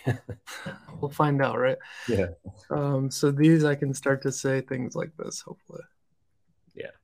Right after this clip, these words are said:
Speaker 2: Uh, cool. So that works. Um, so now we have a component we should be able to utilize throughout. We could even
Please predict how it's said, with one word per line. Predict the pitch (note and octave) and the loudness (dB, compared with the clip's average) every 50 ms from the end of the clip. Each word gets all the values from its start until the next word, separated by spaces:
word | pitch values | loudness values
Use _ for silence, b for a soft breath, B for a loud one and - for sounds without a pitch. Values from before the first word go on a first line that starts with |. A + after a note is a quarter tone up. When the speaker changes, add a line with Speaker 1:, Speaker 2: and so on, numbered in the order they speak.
| _ _ _ _ _ _ _ _ _ _ _ _ _ _ _ _ _ _ _ _ _ _ _ _ _ _ _ _ _ _ _ _ _ _ _ _ _ _ _ _ - | _ _ _ _ _ _ _ _ _ _ _ _ _ _ _ _ _ _ _ _ _ _ _ _ _ _ _ _ _ _ _ _ _ _ _ _ _ _ _ _ -2
Speaker 2:
Uh, | C3 C3+ C#3 C3+ C#3 C#3 C#3 - | 0 2 2 2 2 0 -2 0
cool. | - G#3 - - - - _ _ _ _ _ _ _ | 2 2 2 2 -2 -10 _ _ _ _ _ _ _
So | - - D#3+ | 2 6 8
that | F3+ F3 C#3 | 8 10 8
works. | C3 B2+ C3+ C#3 - - - - - - | 8 6 4 0 -4 -8 -10 -10 -8 -2
Um, | - C3+ C#3 C#3 C#3 C#3 C#3 C#3+ C#3 C#3 | 0 2 2 4 2 2 2 0 0 -2
so | - - D#3+ D#3+ D#3 C#3+ | 0 4 4 6 6 4
now | C#3 C#3 C#3+ E3 F#3+ A#3 | 2 2 6 8 10 12
we | A#3 G#3 | 12 12
have | F#3 F3 D#3 C3+ B2+ C3 | 12 12 12 10 6 0
a | C3+ - | -4 -2
component | - C#3+ C#3+ C#3 - - E3 E3+ E3+ D#3+ D3 C#3 | 2 2 2 2 4 8 8 10 10 10 8 4
we | C3+ C#3 | 2 -2
should | - - - D#3+ D3+ | -2 0 0 2 4
be | D3+ D3+ | 4 4
able | D3 C#3+ C#3+ C#3+ | 4 4 4 4
to | C#3 C3 | 2 2
utilize | C3 C3+ C#3 C#3 C#3 C#3 C3+ C3+ C3+ C3+ B2+ - | 2 0 2 2 4 4 4 4 4 2 0 -4
throughout. | - - C3+ C3+ C3+ C3+ C#3 C3 C3 - - - - _ - | -6 -2 2 4 4 6 4 4 2 -2 -8 -16 -14 _ -2
We | D3+ D3 | -2 0
could | - D3+ C#3+ | 0 2 2
even | D3 C#3+ D3 C#3+ C#3 C3+ C3+ B2+ - | 2 2 2 2 2 2 0 -2 -4